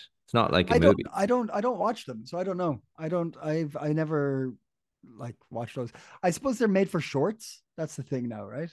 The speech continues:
Speaker 1: Mm.
Speaker 2: Everyone makes mini, little clips of them, so, but I never, I, I never l-, watch videos of podcasts. I never, like, it's not,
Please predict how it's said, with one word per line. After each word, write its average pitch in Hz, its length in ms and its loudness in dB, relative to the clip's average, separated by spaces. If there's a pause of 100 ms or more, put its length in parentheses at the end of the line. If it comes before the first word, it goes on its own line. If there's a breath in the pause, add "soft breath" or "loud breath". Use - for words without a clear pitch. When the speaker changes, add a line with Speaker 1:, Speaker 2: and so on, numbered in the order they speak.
(240)
Speaker 1:
Mm. 98 300 4
Speaker 2:
Everyone 139 200 -2
makes 131 200 -2
mini, 143 380 -2
little 139 320 -4
clips 139 280 -6
of 113 120 -10
them, 113 100 -6
so, 113 180 -12
but 156 100 -4
I 202 100 6
never, 190 420 2
I, 147 140 0 (160)
I 151 100 2
never 156 340 4
l-, 135 180 0 (180)
watch 135 280 -2
videos 123 400 -2
of 120 220 -12
podcasts. 110 500 -12
I 120 60 -12
never, 117 380 -12
like, 117 180 -14
it's 123 220 -20
not, 110 160 -10